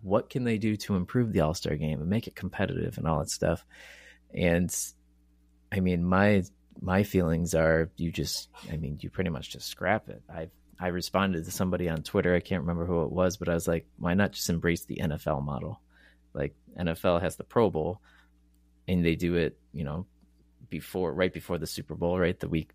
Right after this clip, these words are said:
in between, 'cause there's that week to kill.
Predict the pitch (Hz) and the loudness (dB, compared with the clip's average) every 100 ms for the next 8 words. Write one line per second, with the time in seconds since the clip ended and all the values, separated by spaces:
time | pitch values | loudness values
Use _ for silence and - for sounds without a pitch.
0 | _ _ - 85 80 82 76 90 82 95 | _ _ -8 -6 -4 -6 -2 0 2 0
1 | 78 87 82 80 62 82 - - - 80 | -2 -4 0 2 2 0 -2 -8 0 0
2 | 113 | 0